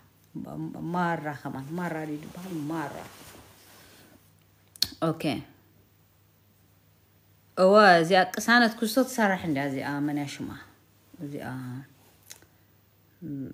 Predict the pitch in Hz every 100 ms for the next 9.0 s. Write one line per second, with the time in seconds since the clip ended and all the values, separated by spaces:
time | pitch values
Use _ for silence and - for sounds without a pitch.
0 | - 139 135 131 123 123 - - _ -
1 | 143 - - 139 139 143 147 202 185 -
2 | 120 - _ _ _ _ _ _ _ _
3 | _ - 160 208 202 175 147 - 135 123
4 | 120 151 - 143 147 - 147 170 254 -
5 | - _ _ _ _ _ - _ _ -
6 | 147 151 147 143 143 - 233 214 175 156
7 | 156 - 160 160 147 143 185 175 160 151
8 | 151 147 156 190 240 269 - - 151 139